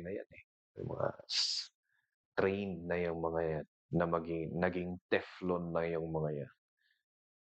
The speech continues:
Pero may mga iba pa rin na, ayan, nasasaktan. Pero yung sinasabi nila,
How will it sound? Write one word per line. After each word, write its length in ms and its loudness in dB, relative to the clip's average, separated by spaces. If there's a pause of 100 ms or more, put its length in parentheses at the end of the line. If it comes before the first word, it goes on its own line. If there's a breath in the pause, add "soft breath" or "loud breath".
Pero 240 4
may 80 2
mga 320 2
iba 160 2
pa 160 0
rin 240 -2
na, 320 -4 (400)
ayan, 320 2
nasasaktan. 800 -2
Pero 400 0 (1300)
yung 160 2
sinasabi 480 2
nila, 240 -2